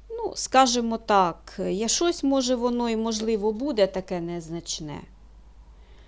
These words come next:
Я б не сказала, що то будуть прям руйнування. Двадцять першого. Двадцять другого, м, а, це п'ятниця, по змії, тут зміни йдуть. Що це? Що це нам змія несе? Роздоріжжя, зрадники.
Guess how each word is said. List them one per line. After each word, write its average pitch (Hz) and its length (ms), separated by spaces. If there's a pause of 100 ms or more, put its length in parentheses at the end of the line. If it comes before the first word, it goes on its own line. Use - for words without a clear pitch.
(100)
Я - 300
б - 100
не 196 140
сказала, 196 560
що - 160
то 196 160
будуть 170 380
прям 175 320
руйнування. 160 720
Двадцять 190 400
першого. - 520 (440)
Двадцять 208 540
другого, 208 800 (520)
м, 175 220
а, 165 140
це 180 180
п'ятниця, 208 920
по 185 220
змії, 175 580
тут 165 260
зміни 180 520
йдуть. 175 340
Що 254 200
це? 165 280
Що - 200
це - 160
нам 160 200
змія 160 340
несе? 156 440
Роздоріжжя, 170 680
зрадники. 214 600